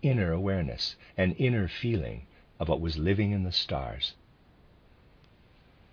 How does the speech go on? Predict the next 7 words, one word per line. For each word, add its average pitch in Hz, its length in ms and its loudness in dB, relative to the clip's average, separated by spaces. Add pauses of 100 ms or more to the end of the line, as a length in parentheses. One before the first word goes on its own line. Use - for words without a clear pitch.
(2250)
Whoever 131 420 10
originally 104 680 4
set 95 260 4
up 92 140 2
the 90 100 -4
cosmic 73 460 0
system, 76 460 -4